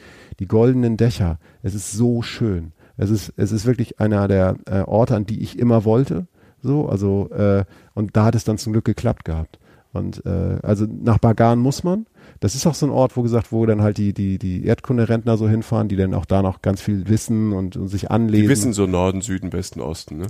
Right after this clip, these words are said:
Speaker 1: Ich baller dir gleich eine. Ähm, ja, das, das auch. Ähm, aber es ist, es hat den Wert, es hat diesen hohen kulturellen Wert. Und, äh,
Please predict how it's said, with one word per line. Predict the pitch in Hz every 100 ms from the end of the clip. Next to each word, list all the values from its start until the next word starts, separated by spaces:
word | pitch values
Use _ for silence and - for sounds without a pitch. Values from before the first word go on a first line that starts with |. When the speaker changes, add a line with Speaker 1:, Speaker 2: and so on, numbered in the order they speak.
| -
Speaker 1:
Ich | 110
baller | - 107
dir | 117 123
gleich | 127 -
eine. | 127 170 - - _ _
Ähm, | - 113 113 - -
ja, | - 107 135 185
das, | - 113 -
das | 113 110
auch. | 104 123 156 _ _ _ -
Ähm, | 113 113 117 - _ _ _ _ _
aber | - 120 120
es | 139
ist, | -
es | 117 -
hat | 127
den | 127 120 110
Wert, | 101 87
es | -
hat | 113
diesen | 120 113
hohen | 107 113
kulturellen | 107 110 101 95 95 92
Wert. | 92 90 87 - - - _
Und, | - 101 101 101 -
äh, | - 101 98